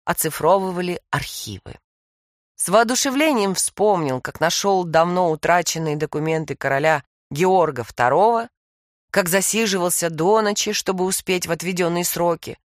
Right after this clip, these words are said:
как две недели назад пропустил вечеринку по случаю дня рождения своего парня,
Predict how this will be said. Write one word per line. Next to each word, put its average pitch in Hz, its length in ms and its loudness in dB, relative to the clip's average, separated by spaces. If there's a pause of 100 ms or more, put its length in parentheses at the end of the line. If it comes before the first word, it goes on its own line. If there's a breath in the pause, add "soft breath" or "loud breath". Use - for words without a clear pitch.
(400)
как 196 160 0
две 226 220 2
недели 240 500 2
назад 190 380 2
пропустил 185 500 -4
вечеринку 185 720 -2 (260)
по 190 100 4
случаю 208 460 0
дня 202 220 4
рождения 185 560 0
своего 170 420 -2
парня, 247 540 2